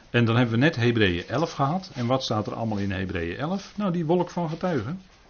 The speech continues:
Een menigte van getuigen. Waarvan? Van geloof. In Hebreeën elf gaat het om geloof. Abraham, Sarah, Isaac, Jacob, Jozef, noem ze allemaal maar op.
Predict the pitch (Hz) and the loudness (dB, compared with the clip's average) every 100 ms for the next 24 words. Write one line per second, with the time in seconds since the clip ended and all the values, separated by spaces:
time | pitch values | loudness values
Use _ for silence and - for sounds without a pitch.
0 | - - - - - - 110 131 190 165 | -20 -20 -20 -20 -14 -2 2 4 4 2
1 | 147 139 143 131 120 147 117 98 156 - | 0 -2 0 -2 -2 0 0 -2 -8 -8
2 | - 147 165 127 - 208 185 208 220 - | -2 0 2 0 -2 -2 0 0 -2 -6
3 | - - - - - - - - 175 170 | -16 -20 -20 -20 -20 -20 -20 -4 2 4
4 | 170 185 190 190 185 190 180 190 190 202 | 6 4 4 4 4 2 2 2 2 2
5 | 214 226 - - - - - - - - | 2 0 -4 -12 -20 -20 -20 -20 -20 -20
6 | - _ _ - - 175 196 185 190 185 | -20 _ _ -20 4 6 6 6 4 4
7 | - 196 190 190 196 - 185 185 190 180 | 2 2 4 2 2 0 2 4 2 2
8 | 156 196 190 196 190 165 185 196 180 190 | 2 2 2 2 2 4 4 4 4 0
9 | - 170 190 175 185 185 190 202 208 | -2 0 2 4 4 4 2 2 -2